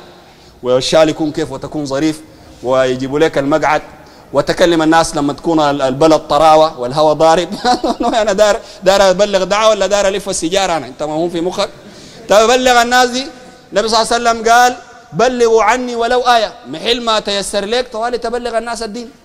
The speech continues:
عرفتها؟ ويجي يدوك شروط، لابد تتعلم من العلم، تعرف الناسخ من المنسوخ. هو ذاته ما بكون عارف معنى الناسخ من المنسوخ.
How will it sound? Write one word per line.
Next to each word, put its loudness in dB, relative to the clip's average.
عرفتها؟ 2
ويجي 6
يدوك -4
شروط، 4
لابد 2
تتعلم 2
من 2
العلم، 2
تعرف 0
الناسخ -2
من -4
المنسوخ. 0
هو 6
ذاته 2
ما 4
بكون -2
عارف 2
معنى -4
الناسخ -4
من -4
المنسوخ. -6